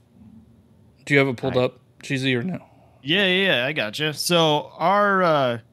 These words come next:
Speaker 3: anytime that you leave a review, we will read it on the show. So thank you to T Cameron T, who said, "I'm a big Nintendo slash video game fan, and I was looking for a good podcast to play while I work.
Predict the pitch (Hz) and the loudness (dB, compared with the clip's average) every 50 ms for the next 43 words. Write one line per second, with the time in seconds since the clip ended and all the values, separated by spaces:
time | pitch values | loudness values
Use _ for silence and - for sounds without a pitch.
0 | _ - - - - - - - _ _ _ _ _ _ _ - 175 202 190 220 | _ -20 -20 -20 -20 -20 -20 -20 _ _ _ _ _ _ _ -2 -2 0 0 0
1 | 220 202 185 185 180 180 180 180 180 190 190 170 175 175 170 170 156 170 214 214 | 0 0 2 0 0 0 0 0 2 0 0 2 0 0 0 0 0 2 2 2
2 | 220 220 214 - - _ _ _ _ 165 175 180 180 175 196 107 107 - _ _ | 2 0 -2 -6 -16 _ _ _ _ 0 0 0 0 -2 -8 -10 -14 -18 _ _
3 | _ - 147 151 151 147 160 175 170 165 160 156 156 156 147 135 - - 226 233 | _ -6 -4 -2 0 2 0 2 2 2 0 0 -2 -2 -4 -4 -4 -2 0 0
4 | 240 240 247 - _ _ _ _ _ - - 143 143 143 139 139 139 _ - - | 0 -2 -2 -6 _ _ _ _ _ -6 -2 0 0 0 0 -2 -6 _ -6 -2
5 | 185 196 226 220 - 214 208 190 180 - - - 185 175 160 156 147 135 139 - | 0 2 2 0 0 0 0 0 0 -2 -2 -2 2 2 4 4 2 0 -2 -6
6 | - - - 214 185 - - 180 180 165 151 139 131 - - - 247 233 165 127 | -10 -4 -2 -2 -2 0 -2 -2 -2 0 -2 -2 -4 -6 -4 -4 -2 0 0 0
7 | 117 107 - _ _ _ _ _ _ _ _ _ 156 151 - - 160 151 151 147 | -2 -4 -8 _ _ _ _ _ _ _ _ _ -4 -4 -2 0 2 2 4 4
8 | 143 143 139 - - _ _ - 170 175 160 147 143 190 196 180 180 175 170 - | 2 2 0 -2 -10 _ _ -2 0 0 0 0 0 -2 0 0 -2 -4 -2 -2
9 | 180 180 170 170 170 170 170 - - 151 131 131 131 127 - - - 139 135 160 | -2 -2 0 0 0 0 0 -2 -2 0 0 0 0 -2 -6 -10 -12 -4 -4 0
10 | 151 156 156 147 147 147 151 147 143 139 - 151 143 143 143 139 139 135 - 123 | 0 2 0 0 0 0 -2 -2 -4 -4 -6 -6 -4 -4 -4 -4 -4 -6 -6 -6
11 | 117 113 117 117 110 123 127 120 127 120 110 _ - 127 123 123 123 - 117 113 | -6 -4 -6 -6 -6 -8 -8 -8 -8 -12 -10 _ -6 -4 -2 -2 -4 -4 -6 -6
12 | 107 120 117 - - 131 123 117 - 127 123 120 - - 117 - - 139 131 131 | -6 -6 -6 -4 -4 -4 -4 -2 -4 -6 -6 -6 -8 -12 -12 -6 -4 -2 -2 -2
13 | 127 127 - - 117 123 139 147 135 120 117 110 107 107 107 104 104 - - | -2 -4 -6 -8 -4 -2 0 0 2 0 -2 -2 -4 -6 -6 -6 -6 -10 -14